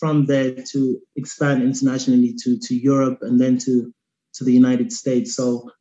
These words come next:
it's definitely been a plan of mine, you know, it's definitely been the goal and still my goal to, to, to blow up on an international stage. So yeah, it's definitely in the plans. Um, and those plans are pretty much in motion now as well. So.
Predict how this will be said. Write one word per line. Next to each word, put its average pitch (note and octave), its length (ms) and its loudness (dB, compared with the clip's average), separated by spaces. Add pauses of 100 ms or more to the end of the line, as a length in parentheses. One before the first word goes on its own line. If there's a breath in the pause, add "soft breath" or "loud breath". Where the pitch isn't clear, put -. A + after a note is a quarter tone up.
(180)
it's - 160 -8
definitely E3 320 4
been C#3+ 420 4
a A2+ 40 -10
plan C#3+ 280 0
of C3+ 60 4
mine, B2+ 240 2
you B2 100 0
know, B2 140 0
it's B2 180 -4
definitely C3+ 340 2
been B2+ 140 4
the B2 80 6
goal B2 400 0
and B2+ 300 -2
still C3 260 -2
my A#2+ 220 4
goal A#2 320 -6
to, A2+ 360 -6
to, A#2 220 -4
to A2+ 260 -2
blow B2+ 200 0
up A#2+ 120 -6
on B2 120 4
an A2+ 100 2
international B2+ 560 0
stage. A2 400 -6 (600)
So B2 500 -2 (100)
yeah, E3 360 0 (340)
it's - 120 -20
definitely D3 340 2
in C#3 80 6
the B2+ 80 4
plans. C3 580 0
Um, B2 320 0
and C3 160 2
those C#3+ 200 4
plans D3 280 0
are B2 80 -6
pretty C#3+ 160 -2
much C3+ 220 0
in A#2+ 60 2
motion A#2+ 400 2
now A#2+ 220 0
as A2 220 -6
well. - 160 -12
So. A#2 260 -14